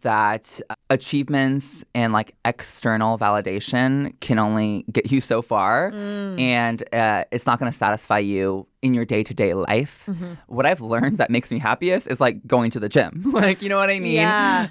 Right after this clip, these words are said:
Speaker 1: Um, and, like, talking to people, like, this, a conversation like this,
Speaker 2: Mm-hmm.
Speaker 1: um, whereas, like, achievements and milestones and other things like that,
Speaker 2: Mm-hmm.
Speaker 1: like, they're just, they, they don't,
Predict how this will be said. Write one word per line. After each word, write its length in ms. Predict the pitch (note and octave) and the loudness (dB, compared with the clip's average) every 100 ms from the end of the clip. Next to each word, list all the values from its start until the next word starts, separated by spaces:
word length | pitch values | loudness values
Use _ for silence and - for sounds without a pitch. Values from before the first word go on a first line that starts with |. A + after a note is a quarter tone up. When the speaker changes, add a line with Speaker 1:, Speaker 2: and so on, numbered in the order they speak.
| - | 0
Speaker 1:
Um, 460 | D#3 D#3 D3 C#3 C3+ | 2 4 2 0 -4
and, 220 | C#3+ C#3+ C#3 | 0 0 2
like, 180 | B2+ | -2
talking 300 | C#3 C#3 C#3+ | 0 0 0
to 80 | C3+ | -2
people, 220 | C#3 B2 | -2 0
like, 180 | A#2 A2+ - C3 | 0 0 -4 0
this, 180 | B2+ - | 0 0
a 80 | - | -6
conversation 480 | - C3 B2+ A#2+ A#2+ | 0 2 2 0 0
like 160 | A2 | 0
this, 360 | A#2+ F#2+ A2+ - | 2 2 0 -4
Speaker 2:
Mm-hmm. 280 | F#3+ F#3+ F3+ - - | -2 -4 -6 -8 0
Speaker 1:
um, 320 | A#2+ A2+ A2 | 2 2 0
whereas, 320 | A2 A#2+ A#2+ | -2 0 0
like, 260 | A#2+ A2 - _ A#2 | -2 -4 -6 _ -8
achievements 600 | - C3 A#2+ A#2+ A#2 A#2 | -2 0 2 2 0 0
and 120 | A2 | 0
milestones 840 | A2 A2+ A2+ - A2+ A2 A2 A2 | 0 2 0 -2 0 2 0 -2
and 80 | A2 | 0
other 180 | A#2 A#2 | 0 2
things 300 | A#2+ A#2+ B2 | 2 0 0
like 180 | A#2 G#2+ | -4 -2
that, 320 | G2 A2 D3 - - | 0 0 0 -6 -8
Speaker 2:
Mm-hmm. 200 | F3 F3 | -6 -4
Speaker 1:
like, 180 | A#2 - - - | -4 -6 -8 0
they're 160 | A#2 | 0
just, 460 | A#2 A#2 - - - _ _ | 2 -4 -6 -16 -20 _ _
they, 240 | A#2+ A2+ - | -8 -8 -8
they 100 | B2 | -8
don't, 220 | A#2 A#2 | -6 -8